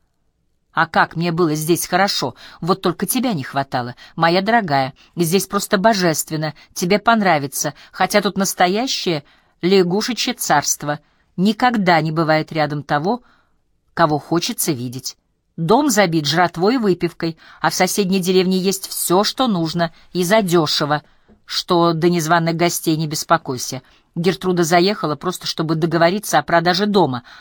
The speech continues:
а потом они уедут в Италию. Она не вернётся. Говорит, что хочет избавиться от дома, поскольку он ей теперь не в радость, и она больше не желает видеть его.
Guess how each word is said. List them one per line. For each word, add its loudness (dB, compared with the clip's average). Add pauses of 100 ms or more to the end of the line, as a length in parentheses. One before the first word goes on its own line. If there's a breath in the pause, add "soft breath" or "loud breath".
а 0
потом -2
они -2
уедут -6
в -4
Италию. -8 (260 soft breath)
Она 2
не 2
вернётся. -2 (420)
Говорит, 2
что 0
хочет -4
избавиться -2
от -6
дома, -6
поскольку -6
он -2
ей -4
теперь -6
не -2
в -4
радость, -2 (300 loud breath)
и 2
она 4
больше -2
не 0
желает 0
видеть -4
его. -10